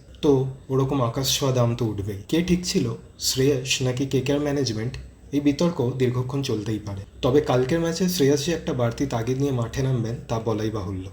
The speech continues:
পাঞ্জাব কিংসও এবছর দারুণ ফর্মে আছে, যদিও শেষ ম্যাচে অভিষেক শর্মার অবিশ্বাস্য ব্যাটিংয়ের সামনে দুশো পঁয়তাল্লিশ রান করেও হারতে হয়েছে তাদের।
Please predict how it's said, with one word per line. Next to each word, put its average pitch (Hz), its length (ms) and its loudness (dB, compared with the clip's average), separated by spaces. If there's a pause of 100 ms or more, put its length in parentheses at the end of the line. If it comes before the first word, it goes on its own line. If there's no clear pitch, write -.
পাঞ্জাব 135 300 2
কিংসও 170 380 0 (240)
এবছর 127 340 -2
দারুণ 117 300 -2
ফর্মে 104 360 -4
আছে, 101 240 -10 (840)
যদিও 131 340 4 (180)
শেষ 139 300 2
ম্যাচে 165 320 0
অভিষেক 135 380 2
শর্মার 156 360 0
অবিশ্বাস্য 123 460 2
ব্যাটিংয়ের 127 500 0
সামনে 143 300 0 (160)
দুশো 117 260 -2
পঁয়তাল্লিশ 123 440 0
রান 127 200 0
করেও 139 240 0
হারতে 117 260 -6
হয়েছে 113 220 -2
তাদের। 104 300 -8